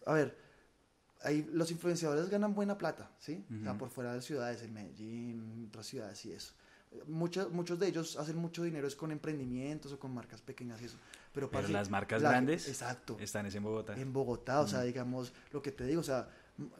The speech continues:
Speaker 1: tú ya puedes ver gente que tiene, que no es difícil, hablando de números, pero, digamos, gente que tiene treinta mil seguidores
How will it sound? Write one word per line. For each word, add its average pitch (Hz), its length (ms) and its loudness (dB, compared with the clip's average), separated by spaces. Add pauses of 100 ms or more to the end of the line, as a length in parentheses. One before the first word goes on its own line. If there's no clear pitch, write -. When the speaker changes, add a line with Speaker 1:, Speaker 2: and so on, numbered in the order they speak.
(120)
Speaker 1:
tú 147 140 0
ya 135 140 0
puedes 143 240 2
ver 156 180 8
gente 165 280 0
que 175 120 -2
tiene, 131 580 0 (560)
que 160 100 -2
no 151 80 2
es 127 80 -2
difícil, 185 420 -2 (400)
hablando 123 300 -2
de 147 40 -4
números, 160 260 -6
pero, 151 160 -2 (180)
digamos, 131 180 -8
gente 147 200 -6
que 160 100 -4
tiene 135 160 -4
treinta 147 300 -2
mil 143 140 -2
seguidores 135 540 -2